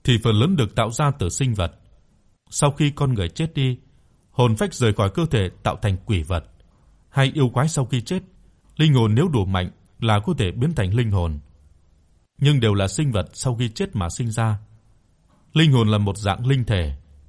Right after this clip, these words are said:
Còn có một dạng linh thể không sinh ra từ sinh vật sau khi chết đi, mà là sinh ra từ oán khí chồng chất tích lũy lại, hình thành một cách tự nhiên gọi là oán linh. Chúng được sinh ra từ sản vật của oán khí.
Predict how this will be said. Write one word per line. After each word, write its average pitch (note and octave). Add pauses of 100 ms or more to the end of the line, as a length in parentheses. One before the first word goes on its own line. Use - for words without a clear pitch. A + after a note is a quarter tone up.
(600)
Còn A#2
có G3
một C3+
dạng G#2+
linh D3
thể F2+
không D3
sinh C#3+
ra C#3
từ G#2
sinh C3+
vật A2
sau A#2+
khi A#2
chết C#3+
đi, A#2 (640)
mà A2+
là G2+
sinh D#3
ra C#3+
từ F#2+
oán B2
khí D#3+
chồng F#2
chất -
tích C#3+
lũy D#3+
lại, F#2+ (600)
hình A#2+
thành G#2+
một G2
cách F#3+ (100)
tự G#2+
nhiên C3+ (200)
gọi G2
là F2 (180)
oán A#2+
linh. A#2 (1200)
Chúng F3
được A2+
sinh D#3+
ra D3+
từ F#2+
sản F2+
vật F2+
của F2
oán A#2
khí. C#3+